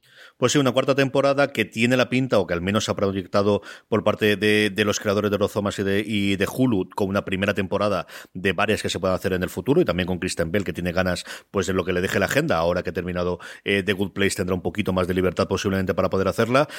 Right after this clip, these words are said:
Desgraciadamente, T N T no tendrá disponible las tres temporadas anteriores por temas de derechos,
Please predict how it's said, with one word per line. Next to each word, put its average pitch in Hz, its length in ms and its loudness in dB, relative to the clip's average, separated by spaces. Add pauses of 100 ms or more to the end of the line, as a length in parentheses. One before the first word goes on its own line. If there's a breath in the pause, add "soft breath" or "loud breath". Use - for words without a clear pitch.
(180 loud breath)
Desgraciadamente, 123 840 0
T 123 80 2
N 120 80 2
T 123 140 2
no 120 100 2
tendrá 113 240 2
disponible 117 340 0
las 107 140 2
tres 117 340 -4
temporadas 107 380 0
anteriores 110 480 0
por 98 160 -8
temas 104 240 -2
de 104 80 -2
derechos, 113 500 -2